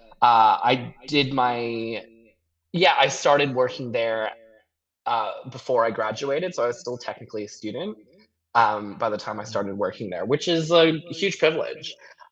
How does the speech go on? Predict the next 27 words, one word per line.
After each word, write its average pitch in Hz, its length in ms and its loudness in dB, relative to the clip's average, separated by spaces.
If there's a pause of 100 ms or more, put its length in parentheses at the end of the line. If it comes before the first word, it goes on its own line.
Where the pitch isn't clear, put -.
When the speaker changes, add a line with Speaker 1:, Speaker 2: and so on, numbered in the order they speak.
(100)
Speaker 1:
Um, 107 500 0 (160)
Speaker 2:
It's 117 240 -2
a - 20 -6
Speaker 1:
and 110 280 -8
Speaker 2:
one, 135 340 -4
it's 135 180 -8
an 131 80 -10
amazing, 123 480 -12 (280)
um, 110 280 -14
achievement 120 600 -16
as - 120 -20
well. 202 400 -14 (640)
Speaker 1:
Yeah, 175 640 6
Speaker 2:
Yeah. - 80 -10
Speaker 1:
yeah. 139 440 4 (400)
Um, 127 440 -2 (560)
it 180 60 2
w-, 185 180 2
it 185 180 4
felt 185 220 4
kind 175 160 2
of 156 80 0
funny 139 320 0
at 113 80 -6
my 117 220 -4
graduation 113 720 -4
ceremony 107 640 -10